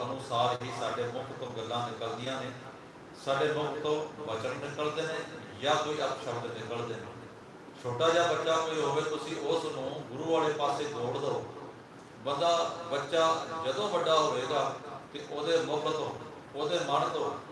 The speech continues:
ਚੰਗੇ ਵਿਚਾਰ ਹੀ ਨਿਕਲਣਗੇ, ਕਿਸੇ ਦੇ ਪ੍ਰਤੀ ਚੰਗੀ ਭਾਵਨਾ ਹੀ ਨਿਕਲੇਗੀ,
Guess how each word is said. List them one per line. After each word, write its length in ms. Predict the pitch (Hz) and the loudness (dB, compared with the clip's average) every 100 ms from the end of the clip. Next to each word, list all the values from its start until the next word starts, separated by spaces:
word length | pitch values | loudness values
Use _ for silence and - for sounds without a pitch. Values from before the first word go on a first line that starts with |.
| - - | -14 -6
ਚੰਗੇ 320 | 147 147 165 | -4 -2 0
ਵਿਚਾਰ 480 | 165 139 139 151 160 | 0 0 4 4 4
ਹੀ 60 | 151 | 2
ਨਿਕਲਣਗੇ, 640 | - - 147 147 123 - - - - - - | -2 -2 -2 -2 -2 -4 -6 -10 -14 -16 -6
ਕਿਸੇ 280 | 170 165 202 | -4 -2 -2
ਦੇ 160 | 196 180 | 0 0
ਪ੍ਰਤੀ 320 | 165 - 160 | 0 -2 -4
ਚੰਗੀ 400 | 160 143 147 147 | -4 -4 -4 0
ਭਾਵਨਾ 500 | 147 143 127 143 143 | 2 2 0 0 0
ਹੀ 140 | 143 | 0
ਨਿਕਲੇਗੀ, 580 | 135 123 147 151 - 110 | -4 -6 -2 -2 -2 -6